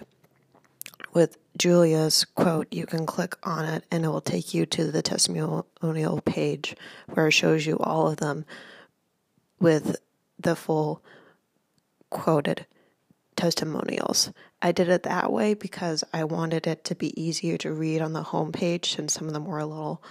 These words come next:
longer than a testimonial usually is. And then I wanted to make sure that you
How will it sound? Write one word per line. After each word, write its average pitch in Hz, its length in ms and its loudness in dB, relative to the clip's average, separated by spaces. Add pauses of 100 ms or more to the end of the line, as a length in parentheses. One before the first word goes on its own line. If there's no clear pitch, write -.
(420)
longer 165 480 2
than 156 220 -8
a 151 40 -6
testimonial 160 760 -2
usually 151 460 -6
is. - 520 -2 (760)
And 156 300 -4
then 156 380 -4 (1080)
I 170 120 -2
wanted 156 320 -2
to 160 200 -4
make 160 160 -2
sure 151 240 -2
that - 160 -8
you 156 260 -4